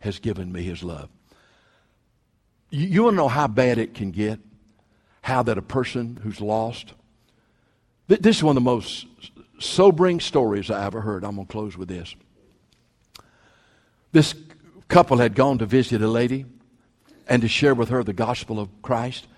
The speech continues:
with the intent and prayer that she would be saved. And so they went in and they talked about Jesus, and they talked about how he died on the cross and how that, uh, he took her sins on himself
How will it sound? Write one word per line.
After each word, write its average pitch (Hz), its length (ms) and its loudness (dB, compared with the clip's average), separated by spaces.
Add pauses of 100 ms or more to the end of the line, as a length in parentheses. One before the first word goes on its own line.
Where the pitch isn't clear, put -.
(380)
with 123 140 0
the 120 140 -4
intent 139 480 0
and 98 160 -4
prayer 135 340 2
that 110 160 -6
she 127 160 -2
would 107 180 -6
be 110 120 -2
saved. 127 500 -6 (1000)
And 147 140 2
so 165 120 8
they 165 140 12
went 147 220 6
in 151 160 6
and 139 140 4
they 123 100 4
talked 139 300 0
about 127 340 -2
Jesus, 127 480 -2
and 123 60 -4
they 113 80 -6
talked 120 260 -2
about 120 240 0
how 117 180 -2
he 123 80 -2
died 117 280 -2
on 120 140 -6
the 117 60 -10
cross 120 520 -6 (400)
and 120 140 4
how 123 260 2
that, 120 220 -2 (220)
uh, 107 140 -2
he 123 160 0
took 123 280 -2
her 127 120 -2
sins 123 560 -2 (160)
on 120 160 -2
himself 120 600 -2